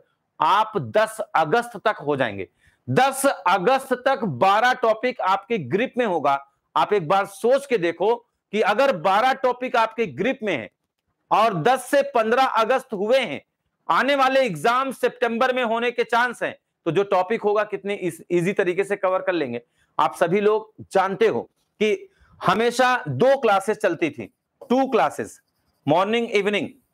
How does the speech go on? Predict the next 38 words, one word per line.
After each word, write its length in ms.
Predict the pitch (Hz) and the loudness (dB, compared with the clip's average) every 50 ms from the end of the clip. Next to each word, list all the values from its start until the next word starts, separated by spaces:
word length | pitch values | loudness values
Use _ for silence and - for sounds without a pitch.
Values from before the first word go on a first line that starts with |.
| _ 135 | _ 0
लेकिन 280 | 156 190 190 226 226 | 0 0 0 0 0
आपके 300 | 214 196 196 190 - 208 | 0 0 -2 0 0 0
एग्जाम 380 | 196 175 135 131 190 202 220 220 | 0 0 0 0 0 0 0 0
ओरिएंटेड 400 | 214 196 190 185 - 180 156 131 | -2 -2 -2 -4 -6 -8 -2 0
बैच 280 | 160 170 202 196 - | 0 0 0 -2 -4
में 240 | 165 143 131 127 - _ _ _ _ _ _ | -4 -4 -6 -6 -10 _ _ _ _ _ _
पांच 420 | - 196 214 240 254 277 269 262 - | 0 2 2 2 0 0 -2 -4 -6
क्लासेस 500 | - 202 185 175 175 - 214 208 214 - | -2 0 0 0 0 0 -4 -4 0 0
चल 140 | 208 190 | 0 0
रही 200 | 175 156 143 127 | 2 0 -2 -2
हैं। 140 | 113 104 90 - - _ _ _ _ _ | -6 -8 -12 -16 -20 _ _ _ _ _
तो 60 | - | 2
आप, 200 | 160 170 185 202 | 2 4 4 2
आपको 240 | 190 - - 202 202 | 0 0 0 0 0
अपने 320 | 190 170 170 - 170 190 | 0 0 -2 -2 -4 -4
दिमाग 340 | 180 147 165 165 175 196 196 | -2 -2 0 0 0 0 0
से 140 | - - 196 | -2 -2 -2
ये 80 | 185 175 | 0 2
बात 240 | 156 175 185 185 - | 2 0 0 0 -2
तो 60 | 214 | -6
निकाल 360 | 196 190 185 190 220 214 233 240 | -4 -4 -2 0 0 0 2 2
ही 100 | 262 233 | 2 2
देना 240 | 233 220 190 175 | 2 2 2 0
चाहिए 280 | 160 - 156 135 131 127 - _ _ _ _ _ | -4 -4 -4 -2 -2 -4 -4 _ _ _ _ _
कि 80 | - 208 | -6 -4
कोर्स 340 | - - 208 214 240 226 233 - - | 0 2 4 4 4 2 0 -2 -2
कवर 220 | 196 185 208 220 | 2 2 2 0
होगा 260 | 196 196 196 196 214 | 2 0 0 0 0
कि 140 | 208 208 196 | -2 -2 -4
नहीं। 200 | 180 160 139 107 - _ _ _ _ _ _ _ _ | -4 -4 -6 -6 -10 _ _ _ _ _ _ _ _
कोर्स 460 | 196 220 233 247 269 277 269 277 277 | 2 4 6 6 6 4 2 0 -2
डिटेल 500 | 254 180 156 190 185 226 233 247 254 262 | -2 0 0 -2 0 2 2 2 2 2
में 100 | 254 262 | 0 -2
चल 220 | 247 247 254 247 240 | 0 0 -2 0 0
रहा 220 | 240 233 240 240 | 0 0 0 0
है, 200 | 240 247 262 269 269 - _ _ _ _ _ _ | -2 -2 -2 -4 -4 -8 _ _ _ _ _ _
कोई 420 | 240 247 262 277 285 311 311 294 | 2 4 4 4 4 2 0 -2
शॉर्टकट 680 | - - - - 240 214 220 226 - - - 254 254 | -4 -8 -4 -2 0 0 0 0 -2 -2 -2 -2 -2